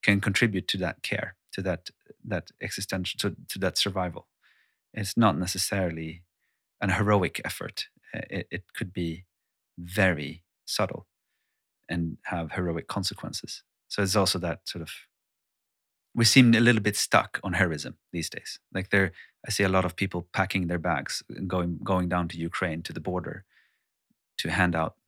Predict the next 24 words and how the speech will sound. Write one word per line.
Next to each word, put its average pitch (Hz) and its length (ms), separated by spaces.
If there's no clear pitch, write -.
you 87 80
know, 80 280
to 87 100
hand 87 240
out 82 160
things. 101 280
And 92 80
it, 85 160
that's, - 240
that's 90 200
wonderful. 98 580
I, - 60
I 90 40
love 87 200
the 85 80
spirit. 90 380
And 90 80
at 85 80
the - 80
same 90 240
time, 92 400
I 98 80
wonder 98 420
if - 280